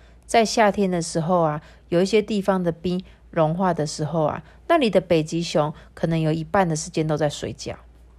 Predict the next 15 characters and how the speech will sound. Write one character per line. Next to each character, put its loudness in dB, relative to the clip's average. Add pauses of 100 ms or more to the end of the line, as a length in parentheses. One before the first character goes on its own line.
(420)
既 0
然 6
没 0
有 4
海 2
冰 -2
啊， 0
就 4
很 4
难 0
找 2
到 8
食 -4
物 0
啊， -2